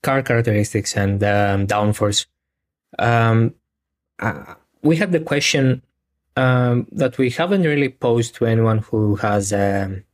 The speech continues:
an engineering background on, on F one. What is the most, uh, spectacular or exciting thing about these cars, the, the twenty twenty-two regulation cars? Because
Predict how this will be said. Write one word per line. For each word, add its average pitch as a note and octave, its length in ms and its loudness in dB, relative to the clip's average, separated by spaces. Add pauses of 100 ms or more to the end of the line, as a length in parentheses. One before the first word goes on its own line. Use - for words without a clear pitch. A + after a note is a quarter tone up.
(140)
an G#2+ 100 0
engineering G#2 560 -2
background G2 680 -2 (120)
on, G2+ 260 -2
on G2+ 140 0
F F#2+ 160 -6
one. G2 340 0 (760)
What F#3+ 320 0
is G#3 200 0
the D3 80 -2
most, C3+ 500 0 (1080)
uh, G#2 320 2
spectacular A#2 1120 -2
or G#2 800 0
exciting B2 560 -2
thing B2 380 0
about G#2 360 -2
these G#2+ 200 -2
cars, G#2 400 -2
the, G2 380 2
the G2+ 140 -2
twenty G#2+ 280 -4
twenty-two G#2+ 440 -2
regulation G#2 640 -2
cars? F#2 340 -4
Because A#2 520 0